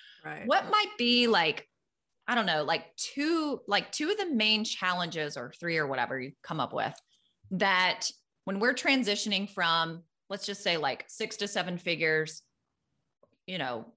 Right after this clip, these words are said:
Speaker 2: kind of getting into this whole, like, team mentality where the C E O isn't doing all the things. What are the new challenges that people have to equip themselves with and prepare themselves for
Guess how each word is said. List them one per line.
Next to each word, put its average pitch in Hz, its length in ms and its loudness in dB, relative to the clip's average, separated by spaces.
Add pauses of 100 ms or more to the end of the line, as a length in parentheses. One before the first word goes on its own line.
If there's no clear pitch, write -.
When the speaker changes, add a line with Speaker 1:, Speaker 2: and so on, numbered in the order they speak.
(240)
Speaker 2:
kind 214 160 -2
of 196 140 -2
getting 202 320 4
into 190 240 0
this 165 180 -2
whole, 170 140 0
like, 151 240 0
team 196 560 0 (340)
mentality 175 640 2
where 147 440 0
the 165 40 -6
C 180 280 -4
E 175 40 2
O 165 200 4
isn't 165 180 -2
doing 160 260 -4
all 143 120 2
the 143 80 -4
things. 175 340 -4 (220)
What 208 200 0
are 320 140 -2
the 320 100 -2
new 214 380 -2
challenges 170 840 -4
that - 160 -4
people 190 260 0
have 185 440 0
to 247 160 -4
equip 233 420 -4
themselves 160 520 -2
with 139 220 0
and 143 140 -6
prepare 202 480 -2
themselves 214 500 2
for 151 320 -2